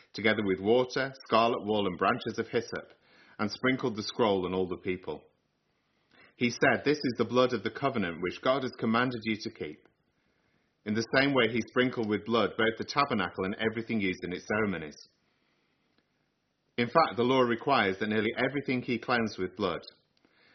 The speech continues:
and without the shedding of blood, there is no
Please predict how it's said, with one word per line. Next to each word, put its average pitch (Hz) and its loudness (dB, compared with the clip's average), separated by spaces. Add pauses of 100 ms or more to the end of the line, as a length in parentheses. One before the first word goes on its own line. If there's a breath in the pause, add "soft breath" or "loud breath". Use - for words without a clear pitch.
(160 soft breath)
and 120 2
without 131 2
the - -4
shedding 127 -2
of 110 -8
blood, 92 -2 (960)
there 101 2
is 98 -2
no 95 2